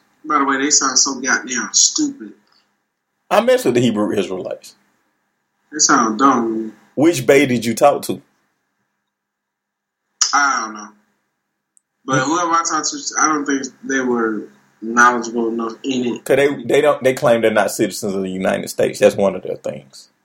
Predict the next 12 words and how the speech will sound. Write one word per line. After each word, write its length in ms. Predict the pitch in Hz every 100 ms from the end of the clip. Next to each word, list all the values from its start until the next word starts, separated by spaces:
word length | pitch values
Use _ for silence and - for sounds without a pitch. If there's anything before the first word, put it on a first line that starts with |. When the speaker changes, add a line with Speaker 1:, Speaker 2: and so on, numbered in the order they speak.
| _ _
Speaker 1:
Which 140 | 339 302
is 200 | - -
stupid 220 | 330 -
to 80 | 104
me. 220 | 101 101 -
So 160 | - 131
I, 300 | 131 - - _ _ _ -
so 340 | 170 156 147
you 160 | 165 214
can 180 | 214 180
always, 960 | 185 175 147 139 123 113 104 - - _ 120
uh, 220 | 117 113